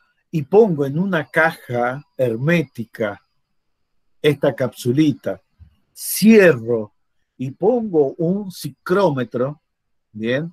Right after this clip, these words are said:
Un, un higrómetro que sirven para medir la humedad, ¿bien? La única humedad que va a registrar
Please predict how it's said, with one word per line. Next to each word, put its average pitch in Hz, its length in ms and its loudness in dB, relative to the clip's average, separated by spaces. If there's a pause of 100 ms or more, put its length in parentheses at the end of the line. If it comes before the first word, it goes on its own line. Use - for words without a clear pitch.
Un, 123 220 -4
un 170 340 -6
higrómetro 139 1040 0 (280)
que 123 140 -4
sirven 160 600 -2
para 117 240 0
medir 127 560 0 (100)
la 110 180 -2
humedad, 139 540 2 (640)
¿bien? 160 320 2 (540)
La 175 320 6
única 247 600 2
humedad 143 680 2 (160)
que 123 140 -4
va 156 160 2
a 202 40 0
registrar 165 1040 0